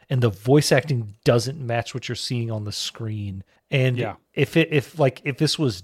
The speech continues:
Speaker 1: dubbed, you can kind of excuse that, but it's not. This is the, this is the language
Speaker 2: Right.
Speaker 1: in which it was filmed in, and it's, it makes it terrible. I don't remember the exact sequence, but when Goldmoon and Riverwind are, like, about to join the party, and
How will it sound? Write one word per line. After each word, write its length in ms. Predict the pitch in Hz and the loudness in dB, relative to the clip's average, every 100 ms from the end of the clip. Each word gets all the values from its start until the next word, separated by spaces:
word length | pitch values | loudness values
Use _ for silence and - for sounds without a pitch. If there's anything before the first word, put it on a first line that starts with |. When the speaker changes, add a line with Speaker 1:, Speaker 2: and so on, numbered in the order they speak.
| - | -10
Speaker 1:
dubbed, 480 | - 101 117 190 220 - _ _ _ | -4 2 2 2 -4 -14 _ _ _
you 100 | 139 | -4
can 160 | 147 135 | 0 0
kind 260 | 135 131 | 2 2
of 60 | 131 | 2
excuse 520 | 123 - - 117 131 | -2 -4 -4 -4 2
that, 420 | 175 190 202 156 | 4 6 4 2
but 120 | 143 | -2
it's 220 | 113 - 123 | -2 -2 -4
not. 540 | 120 123 104 85 - _ 147 | -2 0 -2 -6 -12 _ -10
This 160 | - | -8
is 160 | 127 123 | -8 -10
the, 100 | 131 | -12
this 200 | 123 - | -8 -6
is 80 | 120 | 0
the 100 | 120 | 0
language 460 | 110 143 170 165 | 4 4 4 2
Speaker 2:
Right. 60 | 165 | 2
Speaker 1:
in 20 | |
which 180 | 147 - | 0 0
it 80 | 156 | -4
was 220 | 127 - | -6 -6
filmed 320 | - 131 160 | -2 -2 0
in, 320 | 180 196 202 - _ - | -2 -2 -6 -10 _ -2
and 120 | 135 | -2
it's, 380 | 123 _ - - 143 | -2 _ -14 -14 -8
it 140 | - 120 | -4 -2
makes 280 | 127 - | -2 -2
it 180 | 127 - | -8 -8
terrible. 640 | - 131 107 92 98 - - _ - | -10 -6 -4 -6 -10 -12 -16 _ 2
I 80 | 156 | 4
don't 160 | 180 | 4
remember 300 | 175 170 156 | 4 2 2
the 100 | 147 | 0
exact 300 | 131 131 135 | 0 -2 -2
sequence, 400 | - 139 147 120 | -4 -2 -2 -4
but 340 | - 120 117 - - _ | -2 0 -2 -6 -20 _
when 200 | 143 117 | -2 0
Goldmoon 500 | 123 151 156 151 139 | 6 6 6 2 2
and 80 | 120 | 2
Riverwind 420 | 127 143 131 127 | 2 2 2 2
are, 60 | 117 | 2
like, 200 | 113 107 | 0 -2
about 200 | 113 117 | -2 -2
to 80 | 120 | -4
join 220 | 117 123 | -4 -4
the 80 | 104 | -4
party, 460 | - 120 107 92 80 _ _ _ | -2 -2 0 -6 -10 _ _ _
and 240 | 147 120 | -4 -2